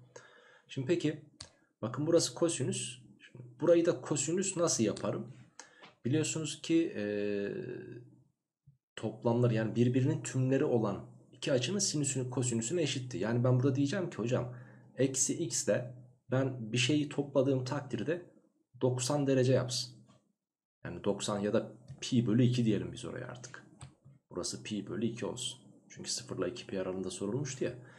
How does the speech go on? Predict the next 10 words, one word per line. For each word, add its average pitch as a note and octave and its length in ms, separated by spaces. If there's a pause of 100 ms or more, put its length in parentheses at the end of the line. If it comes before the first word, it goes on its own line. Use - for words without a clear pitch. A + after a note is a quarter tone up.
(120)
Şimdi B2 200
ben B2+ 80
eksi C3 260
x'e D3+ 220
ne D#3+ 40
eklersem G2+ 500
pi G#2+ 200
bölü F#2+ 160
iki F#2+ 200
olur. - 260